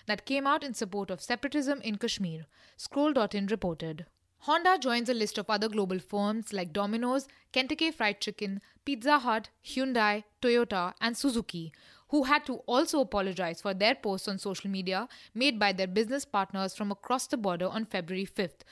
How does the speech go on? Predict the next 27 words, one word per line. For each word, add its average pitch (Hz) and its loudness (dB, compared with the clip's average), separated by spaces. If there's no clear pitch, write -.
which 214 -4
is 202 -4
observed 208 2
as - -8
Kashmir 233 -2
Solidarity 185 -2
Day 175 -4
in 214 -8
Pakistan. 156 -10
These 247 2
posts 254 4
had 220 0
expressed 196 -2
solidarity 190 -2
with 240 -4
Kashmiri 196 -4
brothers 190 -2
and 175 -6
sisters, 294 2
resulting 311 4
in 349 -4
a 349 0
social 254 0
media 220 2
backlash 190 2
in 170 -4
India 240 4